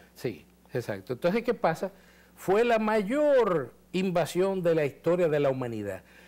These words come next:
Las dimensiones, las dimensiones de,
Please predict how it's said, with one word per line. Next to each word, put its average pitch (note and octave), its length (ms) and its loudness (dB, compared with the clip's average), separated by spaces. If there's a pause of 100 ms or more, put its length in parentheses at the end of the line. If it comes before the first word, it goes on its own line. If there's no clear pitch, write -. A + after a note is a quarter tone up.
(120)
Las E3+ 280 0
dimensiones, F#3 1400 -2 (800)
las B2 200 -2
dimensiones C3 960 -2 (1400)
de, A#2+ 160 -4